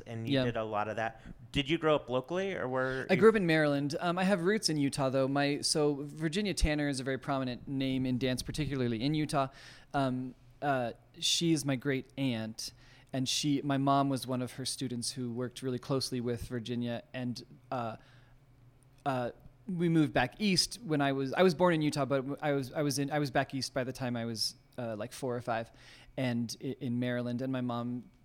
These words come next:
Speaker 2: did a dance studio there, and so I grew up in her studio, which followed the same general philosophy as, as Tanner Dance, or, um, uh, Children's Dance Theater, which is here in town.
Speaker 1: And th-, then
Speaker 2: Um,
Speaker 1: what made you wanna move back to Utah?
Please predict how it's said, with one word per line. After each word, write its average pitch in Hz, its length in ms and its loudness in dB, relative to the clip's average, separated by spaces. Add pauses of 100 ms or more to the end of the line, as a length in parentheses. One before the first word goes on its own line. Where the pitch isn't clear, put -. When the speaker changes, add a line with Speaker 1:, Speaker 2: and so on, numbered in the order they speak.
Speaker 2:
did 143 140 -4
a 127 60 -2
dance 117 260 -6
studio 120 260 -6
there, 165 320 2
and 151 100 2
so 143 100 0
I 135 60 2
grew 139 180 -2
up 135 100 -2
in 127 80 -6
her 143 160 -4
studio, 127 440 -2
which 131 220 -4
followed 131 340 0
the 127 80 -8
same 120 220 -2
general 120 280 -4
philosophy 120 720 -6 (420)
as, 117 320 -2 (280)
as 135 180 -2
Tanner 127 260 -4
Dance, 127 340 -6
or, 123 120 -6 (440)
um, 127 400 -10 (720)
uh, 131 120 -4
Children's 131 360 -4
Dance 135 200 -4
Theater, 139 300 -4 (200)
which - 180 -12
is 135 240 -10
here 139 140 -6
in 127 60 -6
town. 131 240 -8 (300)
Speaker 1:
And 151 120 -6
th-, 90 220 -10
then 156 160 0
Speaker 2:
Um, 127 180 0
Speaker 1:
what 151 200 2
made 151 160 -2
you 147 100 -2
wanna 135 180 -2
move 131 160 -6
back 123 200 -4
to 123 60 -10
Utah? - 280 -8